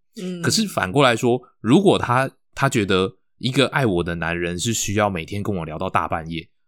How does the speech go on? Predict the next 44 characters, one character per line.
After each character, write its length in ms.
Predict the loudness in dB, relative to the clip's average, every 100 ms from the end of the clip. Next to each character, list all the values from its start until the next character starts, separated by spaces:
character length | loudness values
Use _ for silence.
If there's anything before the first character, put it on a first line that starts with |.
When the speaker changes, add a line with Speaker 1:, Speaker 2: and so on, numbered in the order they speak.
| -2
Speaker 2:
那 120 | 2
我 120 | 2
可 120 | 0 -4
能 120 | -4
就 260 | 0 0 -2
真 140 | -2 -2
的 100 | -2
没 100 | -4
办 160 | -8
法 120 | -8
够 160 | -2 2
爱 180 | 2 -2
他， 180 | -8 0
因 100 | 4
为 40 |
我 160 | 4 4
就 100 | 4
是 120 | 4
个 100 | 4
很 120 | 4
容 160 | 2 4
易 120 | 2
觉 180 | 4 2
得， 80 | 2
哦， 180 | 0
不 100 | 0
行， 200 | -2 -2
十 140 | -2 0
一 80 | 2
点 140 | 2
了， 60 | 2
我 80 |
想 100 | 0 2
睡 140 | 2
觉 140 | 4
的 120 | 4 2
一 80 |
个 120 | 2 2
人。 180 | 0 -4
Speaker 1:
<laughs> 120 | -2
对。 100 | 4 4 2 -2 -2
Speaker 2:
对， 160 | 0 2
所 140 | 2
以 180 | 0